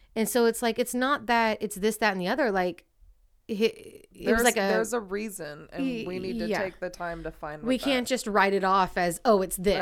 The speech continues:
Speaker 2: That's another school shooting because another kid's bullied, another
Speaker 1: Yeah.
Speaker 2: kid's an
Speaker 1: When it could be
Speaker 2: outcast.
Speaker 1: something completely different.
Speaker 2: Absolutely.
Speaker 1: So, anyways, Colin, how was your movie?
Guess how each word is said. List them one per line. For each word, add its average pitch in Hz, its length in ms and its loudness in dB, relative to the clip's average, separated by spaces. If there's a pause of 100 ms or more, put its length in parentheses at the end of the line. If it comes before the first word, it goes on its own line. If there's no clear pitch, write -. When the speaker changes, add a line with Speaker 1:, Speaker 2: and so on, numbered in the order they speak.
(160)
Speaker 2:
That's - 20 0
another 165 520 -2
school 160 320 -12
shooting 156 400 -10
because 151 260 -16
another 156 420 -10
kid's 151 320 -12
bullied, 147 440 -10
another 131 120 -14
Speaker 1:
Yeah. 175 280 -2
Speaker 2:
kid's 165 260 -14
an 147 160 -14
Speaker 1:
When 214 160 0
it 208 100 -2
could 208 220 0
be 214 120 -2
Speaker 2:
outcast. 208 100 -4
Speaker 1:
something 196 580 -6
completely 185 360 -6
different. 170 340 -8
Speaker 2:
Absolutely. 165 800 -14 (760)
Speaker 1:
So, 262 500 2
anyways, 202 680 0 (1200)
Colin, 226 240 0
how 233 220 4
was 240 120 2
your 247 140 0
movie? 202 400 -4